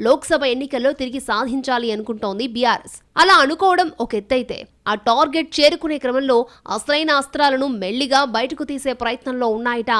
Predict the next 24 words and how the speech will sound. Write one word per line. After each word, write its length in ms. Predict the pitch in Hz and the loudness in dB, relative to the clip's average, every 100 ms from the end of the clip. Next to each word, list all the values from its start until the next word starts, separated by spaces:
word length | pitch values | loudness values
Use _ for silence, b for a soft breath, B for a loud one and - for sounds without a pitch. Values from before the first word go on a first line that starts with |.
| 226 _ - 185 | 0 _ -12 -10
అన్ని 180 | 208 233 | -6 -2
పార్టీలు. 400 | 220 220 226 208 185 _ 320 | -2 -4 -6 -6 -10 _ 4
పోలింగ్ 360 | 359 415 381 339 | 6 6 4 2
టైమ్ 160 | 339 339 | 0 2
ఇక 80 | 302 240 233 196 | 4 4 0 -6
గంటల్లోకే 560 | 208 262 320 302 302 294 262 | -4 -4 -4 -2 0 0 0
వచ్చేసింది. 500 | 277 262 254 196 110 _ - 220 | -2 -8 -8 -12 -12 _ -2 0
గెలుపోటములను 680 | 247 269 269 262 247 262 240 | 2 2 2 2 0 0 -2
డిసైడ్ 300 | 226 302 285 - | -4 -2 -2 -2
చేసే 220 | 269 262 220 | -2 -2 -2
రోజులు 320 | 214 262 247 269 247 | -2 -2 -4 -4 -4
మొదలయ్యాయి. 500 | 247 247 214 - - _ 277 | -4 -4 -6 -10 -18 _ 2
తెలంగాణ 360 | 330 381 381 359 320 | 4 6 6 6 2
అసెంబ్లీ 320 | 339 311 294 277 | 0 0 0 -2
ఎన్నికల 320 | 285 269 240 240 | -2 -4 -2 -2
టైంలో 320 | 226 262 254 226 _ - 240 | -2 2 2 2 _ 0 2
ఓటర్లకొచ్చిన 600 | 294 285 269 240 - 214 165 220 | 2 -2 0 -4 -4 -6 -6 -4
ఆఫర్లు, 340 | 262 262 349 - _ 302 | -4 -4 -6 -8 _ 4
పార్టీలు 440 | 320 392 392 359 330 | 4 2 0 0 0
పెట్టిన 260 | 320 285 262 | -2 -2 -2
ప్రలోభాలు 520 | 202 226 269 240 269 349 - 196 | -2 0 0 2 0 -2 -8 -10
అన్నీ 200 | 208 254 233 | -6 -4 -4
ఇన్ని 140 | 214 208 | -6 -8
కావు. 180 | - | -12